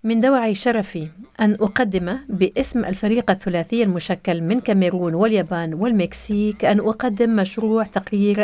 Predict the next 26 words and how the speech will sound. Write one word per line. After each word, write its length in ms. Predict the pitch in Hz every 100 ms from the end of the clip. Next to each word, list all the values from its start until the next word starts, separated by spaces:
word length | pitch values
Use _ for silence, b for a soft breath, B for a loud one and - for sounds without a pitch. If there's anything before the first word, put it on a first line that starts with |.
| -
الفريق 400 | 190 208 214 202
العامل 600 | 170 190 190 196 196 208 B B -
لاستعراض 540 | 208 - 233 277 208
الدور 240 | 185 196 180
الشامل 480 | - 202 190 190
للسويد، 600 | 185 196 185 - 208 214
والذي 320 | 202 185 180 170
عمم 440 | 226 226 220 220
تحت 320 | 220 202 -
رمز 480 | 175 208 226 214 226
A 720 | 226 - - - 220 214 208 185
على 360 | 185 208 190 208
اتش 220 | 202 202
ار 100 | 185
سي 400 | - 214 202 -
على 540 | 170 196 214 196 196 196 B B -
دبليو 340 | 196 190 190
جي 460 | 185 - 208 190 196 B B -
نقطة 420 | 196 196 - 160
ستة 520 | - 247 247 240 240 B B 185
على 420 | 180 214 202 190
خمسة 360 | - 247 208 202
وثلاثين 640 | 196 190 190 214 202 202
على 400 | 160 196 190 - 220
ال 480 | 202 196 196 196 -
تسعة. 480 | - - - -